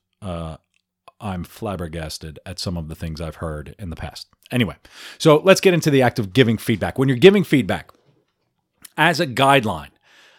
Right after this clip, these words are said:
uh, to help someone, I mean, obviously we want them to be the best possible person that they can be,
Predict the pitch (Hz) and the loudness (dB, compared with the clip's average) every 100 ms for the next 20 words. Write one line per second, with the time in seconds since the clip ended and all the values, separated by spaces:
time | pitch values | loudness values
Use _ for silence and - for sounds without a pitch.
0 | _ - 120 113 113 _ _ - 151 123 | _ -4 -2 -2 -4 _ _ -4 0 2
1 | - 156 - 117 110 117 123 117 117 120 | 2 0 0 -2 -4 -2 0 0 2 0
2 | 117 120 110 107 104 107 95 104 101 95 | 0 0 2 2 2 0 -2 0 0 0
3 | 101 - 101 95 95 92 104 95 101 95 | -2 -2 -2 -2 -4 -4 -4 -4 -4 -6
4 | 85 98 98 95 123 | -4 -4 -4 -2 -4